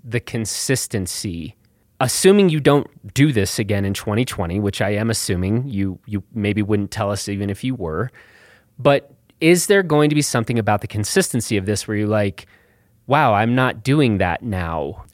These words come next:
and there feels something, I don't know, a little bit sad about that? Or is it just like, "Thank God I'm not doing that now"?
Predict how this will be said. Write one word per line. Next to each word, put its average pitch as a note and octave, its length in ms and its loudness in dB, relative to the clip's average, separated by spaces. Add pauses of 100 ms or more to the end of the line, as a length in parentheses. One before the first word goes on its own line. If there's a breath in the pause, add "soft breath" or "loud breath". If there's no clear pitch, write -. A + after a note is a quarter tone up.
and G#2+ 220 -6
there G#2+ 180 0
feels B2 640 -2
something, G#2 1300 -4 (340)
I B2 100 -2
don't A2+ 120 0
know, F#2 240 -4
a G#2+ 80 -6
little A2 260 2
bit A#3 220 4
sad B3 320 0
about B3+ 300 0
that? C#4 360 0
Or A#2 120 2
is A2+ 120 0
it A2 60 -2
just - 180 -6
like, A2 220 -2
"Thank C3 260 0
God A#2 220 4
I'm G#2+ 120 4
not G2+ 200 0
doing G#2 280 0
that F2 200 -6
now"? - 280 -8